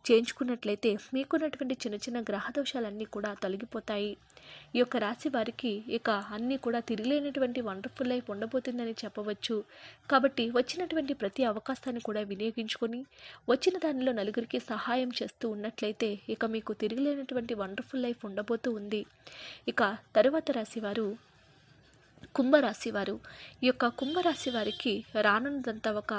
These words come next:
అద్భుతవంతమైన, యోగవంతమైనటువంటి కాలంగా చెప్పవచ్చు. సమాజంలో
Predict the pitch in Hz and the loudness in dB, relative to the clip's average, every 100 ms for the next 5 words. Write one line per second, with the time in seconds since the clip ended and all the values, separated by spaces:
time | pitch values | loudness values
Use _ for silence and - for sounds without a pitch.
0 | 208 214 180 285 285 262 240 233 233 226 | -4 -4 -4 -2 0 0 0 -2 -2 -2
1 | 233 262 - - - - 233 247 285 359 | -4 -8 -14 -20 -20 -4 6 6 6 0
2 | 330 311 277 247 247 240 226 220 233 - | 2 4 4 0 -2 -4 -4 -4 -4 -12
3 | - - - - 202 220 269 262 240 202 | -20 -20 -12 2 4 4 2 -2 -4 -6
4 | 214 208 202 - 208 - - - - - | -6 -6 -4 -4 -6 -8 -20 -20 -20 2
5 | 247 285 330 349 320 285 | 4 4 0 -2 0 0